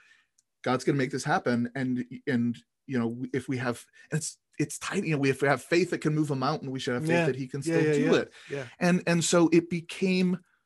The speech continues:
Speaker 1: so powerful that any surrender became im-, im-, completely, uh, uh, you know,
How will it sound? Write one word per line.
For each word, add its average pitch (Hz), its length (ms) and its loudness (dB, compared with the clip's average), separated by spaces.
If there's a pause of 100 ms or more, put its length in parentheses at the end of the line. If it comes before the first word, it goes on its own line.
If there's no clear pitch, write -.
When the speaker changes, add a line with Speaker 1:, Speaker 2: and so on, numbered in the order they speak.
Speaker 1:
so 196 300 4
powerful 131 520 0
that 123 180 2
any 147 200 0
surrender 113 800 0
became 110 520 -6 (560)
im-, 127 220 -4
im-, 139 120 -4
completely, 147 640 -6 (100)
uh, 151 200 -8
uh, - 20 -6 (220)
you 147 100 -8
know, 117 140 -8